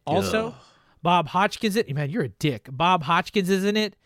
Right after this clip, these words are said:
Speaker 1: and Robert, uh, Pastroli. I never know if I say that correctly.
Speaker 2: Oh, yeah, from, uh, Eraser with Arnold Schwarzenegger.
Speaker 1: Correct. So, like, it's got a solid-ass cast. Why do you hate Andie MacDowell?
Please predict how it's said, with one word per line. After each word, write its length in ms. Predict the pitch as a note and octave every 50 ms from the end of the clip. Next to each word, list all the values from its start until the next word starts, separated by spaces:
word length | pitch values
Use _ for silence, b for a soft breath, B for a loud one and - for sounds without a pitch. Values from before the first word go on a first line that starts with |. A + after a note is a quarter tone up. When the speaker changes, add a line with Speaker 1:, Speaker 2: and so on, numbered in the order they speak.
| b b b b b b _
Speaker 1:
and 360 | E3 E3 E3 E3 D#3 D3+ C#3 C#3 C#3
Robert, 420 | D#3 D#3+ E3+ D#3+ F3 F3 F3+ E3+ -
uh, 220 | D#3+ D3+ C#3+ C#3 -
Pastroli. 840 | - - D#3 - - - - - E3 F3+ G#3 B3 C#4 D#4+ F4+ F4+ C#4+ G#3
I 60 | F3+
never 200 | E3+ E3+ D#3+ E3
know 100 | D#3+ D3+
if 40 | C#3+
I 80 | C3+ B2+
say 200 | - - C3+ B2+
that 160 | A#2+ F#2+ -
correctly. 420 | - - A#2 G#2 G2+ - - F#2 - - b b b b b b
Speaker 2:
Oh, 100 | E3+ F#3+
yeah, 160 | A3 G#3 D3
from, 300 | A2+ - - B2+ A2+ G#2
uh, 100 | G#2 G2
Eraser 520 | F#2+ F#2 G#2 B2 C#3+ C3+ - - - D2 - _
with 200 | - E2 - - _ -
Arnold 160 | F#2 F#2 F2
Schwarzenegger. 520 | - - G2 F#2 - - - - - - - _ _ _ _
Speaker 1:
Correct. 460 | - A#3+ A#3+ A#3 F3+ - - _ - _ _ -
So, 300 | - - G#3+ G3 F#3 F3
like, 260 | F3 F3+ F3+ E3+ - -
it's 160 | G#3 - -
got 180 | - C#4 D4
a 60 | C4+ G#3+
solid-ass 1040 | - - - - A3 G3+ G3+ G#3 G3+ G3+ G3+ F3 - - - D#3+ E3+ E3+ D#3+ - -
cast. 300 | - E3 D3+ D3 - C3+
Why 120 | F3+ C#4+
do 60 | E4+
you 80 | F#4 F#4
hate 180 | F4+ F#4 - -
Andie 280 | - B3+ C#4+ C#4 C#4+ C#4
MacDowell? 640 | C#4 C4 F3+ - - C#3+ G#3 B3+ B3+ - G2+ F#2+ F2+